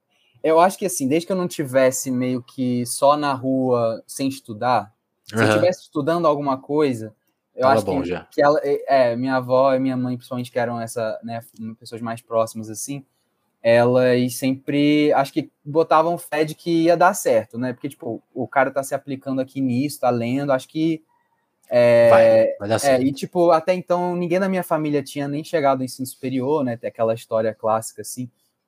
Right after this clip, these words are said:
Speaker 1: E aí, eu acho que o fato de eu já parar pra ler já era uma coisa que eu acho que era significativa, assim, principalmente da minha avó, que foi quem esteve, que cuidou, assim, de mim por mais tempo, né, um período maior.
Speaker 2: Aham.
Speaker 1: Então, e a, e a,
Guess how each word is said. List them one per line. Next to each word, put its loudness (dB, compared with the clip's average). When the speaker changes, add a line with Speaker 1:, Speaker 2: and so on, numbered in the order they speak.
Speaker 1:
E -2
aí, 0
eu 4
acho 2
que -6
o -8
fato 0
de -4
eu -2
já 2
parar 2
pra 0
ler 0
já 2
era 2
uma -4
coisa -2
que -4
eu 4
acho 0
que -2
era 0
significativa, -6
assim, -12
principalmente -14
da -6
minha -4
avó, -4
que -20
foi -6
quem -8
esteve, -6
que -8
cuidou, -2
assim, -6
de -10
mim -8
por -14
mais -8
tempo, -10
né, -10
um -12
período -10
maior. -2
Speaker 2:
Aham. -2
Speaker 1:
Então, 2
e 4
a, 2
e 2
a, 4